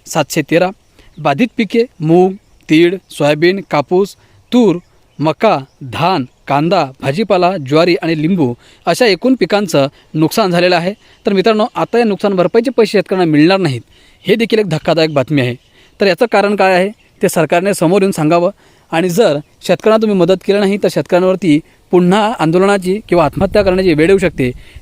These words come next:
त्यामुळे शेतकऱ्यांना तुम्ही लवकरात लवकर दिलासा द्या, या व्हिडिओच्या माध्यमातून आम्ही तुम्हाला विनंती करतो, सर्व शेतकरी बांधवांच्या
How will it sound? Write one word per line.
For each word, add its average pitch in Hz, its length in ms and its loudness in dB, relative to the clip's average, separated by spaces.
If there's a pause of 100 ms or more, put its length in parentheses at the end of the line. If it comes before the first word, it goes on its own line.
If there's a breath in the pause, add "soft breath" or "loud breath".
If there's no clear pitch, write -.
(100)
त्यामुळे 226 360 2 (300 loud breath)
शेतकऱ्यांना 226 640 0 (280 soft breath)
तुम्ही 190 180 2
लवकरात 180 340 2
लवकर 202 220 2
दिलासा 160 340 2
द्या, 180 120 2
या 180 80 4
व्हिडिओच्या 156 340 2
माध्यमातून 175 400 0
आम्ही 165 220 0
तुम्हाला 156 220 2
विनंती 160 320 2
करतो, 185 260 0
सर्व 160 220 0
शेतकरी 190 340 -2
बांधवांच्या 180 460 0